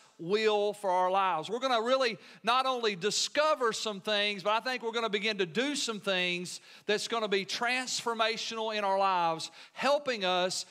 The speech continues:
to not just know the will of God, but to do God's will on a daily basis. And so let's look together. I'm excited. First Thessalonians chapter five,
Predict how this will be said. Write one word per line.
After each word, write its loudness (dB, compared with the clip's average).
to -2
not 0
just -2
know 2
the -2
will 2
of -4
God, 0
but -2
to -2
do -2
God's 0
will 2
on -4
a -4
daily 0
basis. -4
And -8
so 2
let's 0
look -2
together. 0
I'm 0
excited. 0
First 0
Thessalonians 0
chapter 0
five, 2